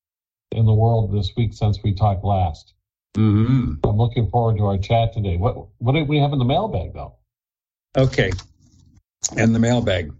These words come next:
Speaker 2: Uh, uh, Mister Cheney, uh, G W Bush's vice president from Wyoming, is defending his daughter Liz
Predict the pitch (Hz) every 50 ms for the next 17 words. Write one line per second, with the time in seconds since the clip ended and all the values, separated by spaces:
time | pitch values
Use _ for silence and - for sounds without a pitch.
0 | _ _ _ _ _ _ _ _ - - 123 113 107 104 104 104 - - _ _
1 | _ _ _ _ _ - - _ _ _ _ _ _ _ _ _ _ _ _ -
2 | - - 104 107 110 117 117 117 - - - 117 123 123 127 127 - - - 131
3 | 120 - - 151 147 151 147 139 127 117 120 123 123 120 117 113 113 110 104 101
4 | 110 117 107 110 123 131 127 110 123 127 127 120 117 113 110 110 101 101 120 127
5 | 123 123 - 113 104 98 104 110 117 117 110 107 - - - 120 123 120 110 107
6 | 104 95 107 110 110 113 - - - _ _ _ _ _ - - _ _ - 110
7 | 107 110 110 110 117 120 120 127 131 131 127 107 95 98 101 101 95 92 - -
8 | _ _ _ _ - 113 107 95 - 113 - - 135 135 135 131 123 131 120 117
9 | 113 107 95 90 127 120 120 127 123 113 110 98 101 113 135 139 127 117 117 113
10 | 107 - - -